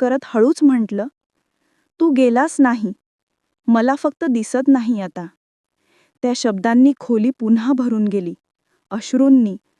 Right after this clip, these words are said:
आठवणींनी आणि शांत वेदनेने. रात्र, रात्रीचं शांत वातावरण, बाहेरचा मंद वारा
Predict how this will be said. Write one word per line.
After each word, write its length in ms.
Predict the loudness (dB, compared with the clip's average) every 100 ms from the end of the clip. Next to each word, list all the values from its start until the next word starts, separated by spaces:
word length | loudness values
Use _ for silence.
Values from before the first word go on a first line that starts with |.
| _ _ _ -12
आठवणींनी 760 | -10 -6 0 2 2 0 -6 -12 _ _ _ _ _ _
आणि 200 | -8 -8 -8
शांत 520 | -8 -2 0 2 0
वेदनेने. 640 | -2 -4 -2 -4 -4 -6 -10 _ _ _ _ _ _ _ _ _
रात्र, 500 | -6 -6 -4 -6 -6 -8 _ _ _ _ _ _ -8
रात्रीचं 500 | -6 -4 -4 -2 -2
शांत 400 | -2 -2 0 0
वातावरण, 640 | -2 -6 -6 -6 -6 -6 -8 -14 _ _ _ _ _
बाहेरचा 520 | -8 -6 -4 -4 -2 -2
मंद 320 | 0 0 0
वारा 360 | -2 -4 -6